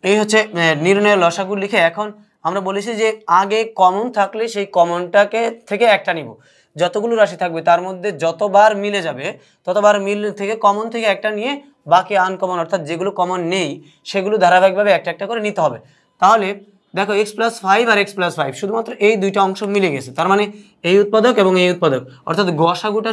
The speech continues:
শুধু মিলে গেছে, এই দুইটা ছাড়া আর কোনোটাই কিন্তু মিলেনি। তাহলে আমরা এক সিরিয়ালে যদি লিখে থাকি, অর্থাৎ, আহ,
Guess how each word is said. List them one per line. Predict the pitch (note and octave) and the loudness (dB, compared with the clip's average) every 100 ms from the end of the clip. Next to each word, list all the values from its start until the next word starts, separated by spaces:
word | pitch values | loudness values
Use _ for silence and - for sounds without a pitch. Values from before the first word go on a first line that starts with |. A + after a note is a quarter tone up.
| G3 | -6
শুধু | G3 G3 | -4 -2
মিলে | F3+ C3+ | -2 -4
গেছে, | B2 - _ _ _ F#3+ | -8 -18 _ _ _ 2
এই | G3 | 2
দুইটা | G3+ G#3+ G3+ - D#3 D#3 | 4 2 2 -6 -14 0
ছাড়া | F3 F#3+ G#3 | 4 6 4
আর | F3+ | 2
কোনোটাই | F#3 F3+ F#3 | -8 -10 -8
কিন্তু | G3 G3 | -8 -6
মিলেনি। | E3+ B2+ D3 | -6 -8 -8
তাহলে | E3+ F3+ | -6 -4
আমরা | F#3 F#3 _ _ _ E3+ | -6 -8 _ _ _ -4
এক | F3+ - | -4 -2
সিরিয়ালে | F#3+ G#3+ G3+ | 0 2 0
যদি | F3+ D3+ | -2 -4
লিখে | D3+ D#3 | -8 -8
থাকি, | D3 C#3+ G3+ | -8 -2 -2
অর্থাৎ, | E3 E3+ E3+ | 0 -2 -2
আহ, | - _ _ _ C#3+ C#3+ | -8 _ _ _ -2 0